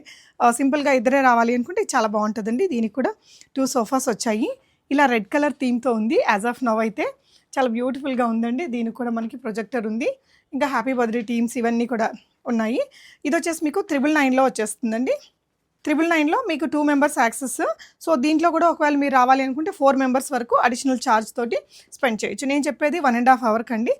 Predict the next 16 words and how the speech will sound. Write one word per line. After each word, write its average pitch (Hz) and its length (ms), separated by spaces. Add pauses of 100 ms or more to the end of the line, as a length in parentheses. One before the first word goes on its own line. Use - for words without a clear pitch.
(300)
త్రీ 277 200
అవర్స్‌కి 262 300
కూడా 285 220 (120)
చాలా 247 160
రీజనబుల్ 233 480
ప్రైస్‌లోనే 233 460 (360)
ఇస్తారు. 262 300
అడిషనల్ 262 540
లెస్ 254 200
అమౌంట్ 269 320
తోటే 277 220 (380)
మీరు 330 120
యాక్సెస్ - 420
చేసుకోవచ్చు. - 580
ఇది 302 240
బోడుప్పల్లో 254 640